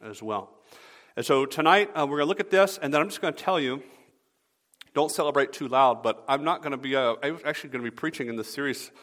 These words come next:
um, for a while because we have some special things coming up. I was just thinking about that this week. Um, this happens from time to time where, like, all of a sudden we have some special things that happen in our church. And so we actually won't be back in this series,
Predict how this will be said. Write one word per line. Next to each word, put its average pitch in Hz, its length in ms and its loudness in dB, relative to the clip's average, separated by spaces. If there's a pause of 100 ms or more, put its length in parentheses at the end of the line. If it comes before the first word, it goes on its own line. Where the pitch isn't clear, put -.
(260)
um, 104 160 -10
for 113 200 -6
a - 20 -2
while 127 320 2
because 117 240 -12
we 117 60 -6
have 113 80 -6
some - 100 -14
special 123 300 -4
things 123 320 -8
coming 107 240 -8
up. - 320 -8 (280)
I 98 60 -8
was 98 120 -6
just - 120 -14
thinking 127 140 -4
about 107 180 -2
that 104 160 -4
this - 220 -12
week. 113 280 -8 (360)
Um, 98 220 -8
this 147 160 -4
happens 143 380 2
from 120 140 -8
time 117 200 0
to 107 60 -4
time 120 320 0
where, 107 140 -2
like, 101 220 -4
all 123 100 2
of 120 100 -2
a - 0 -
sudden 117 240 -2
we 113 60 -6
have 113 140 -6
some 110 100 -14
special 120 320 -6
things 113 240 -10
that 104 80 -18
happen 123 560 -4
in 123 80 -12
our 107 80 -6
church. - 420 -6 (320)
And 110 80 -8
so 135 120 2
we 180 120 4
actually 156 240 2
won't 151 220 0
be 135 80 -2
back 131 380 0
in 170 160 -2
this 127 200 -4
series, 120 520 -8